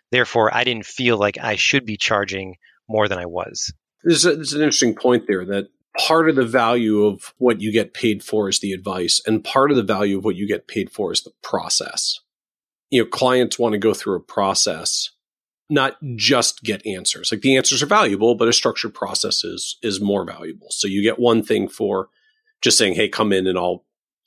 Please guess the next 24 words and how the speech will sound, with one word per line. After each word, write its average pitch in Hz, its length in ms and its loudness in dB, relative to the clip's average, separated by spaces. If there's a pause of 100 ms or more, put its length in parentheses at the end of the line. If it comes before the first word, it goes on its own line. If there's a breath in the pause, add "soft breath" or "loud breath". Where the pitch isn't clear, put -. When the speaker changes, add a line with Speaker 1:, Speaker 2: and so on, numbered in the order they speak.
(120)
Speaker 2:
answer 92 260 0
your 90 80 -4
questions, 90 380 0
give 90 160 -4
you 90 60 -4
your 90 80 -4
cash - 260 -4
flow 92 160 -4
advice, 85 520 -2 (480)
tell 110 140 2
you 85 80 -2
how 92 80 -2
to 95 60 -4
pick - 200 -6
your 101 120 -2
life 85 160 -4
insurance - 280 -4
policy," - 360 -4
whatever 92 300 -4
it 92 80 0
is, 98 280 2 (640 soft breath)
and 120 160 2
then 110 120 4
a, 107 120 0